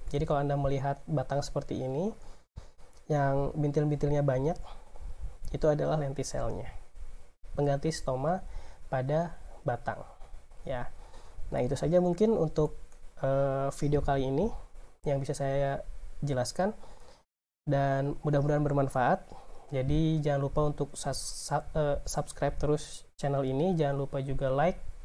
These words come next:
dan silakan berikan komentar jika ada yang ingin ditanggapi. Dan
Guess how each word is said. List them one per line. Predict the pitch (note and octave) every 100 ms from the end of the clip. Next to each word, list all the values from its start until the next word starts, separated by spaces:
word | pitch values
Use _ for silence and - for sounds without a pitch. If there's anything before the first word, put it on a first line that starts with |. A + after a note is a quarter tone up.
| - - - -
dan | C#3 B2+
silakan | C3 C3+ - C#3+ C#3
berikan | C#3 C3 C#3 C#3 C#3 - - -
komentar | C#3 C#3 C3+ E3+ F3
jika | D#3+ C#3 C#3+
ada | C#3+ C#3
yang | C#3 C#3
ingin | C#3
ditanggapi. | - C#3 C3+ - G#3 - - - - - - - -
Dan | - D3 C#3+ C#3+ D3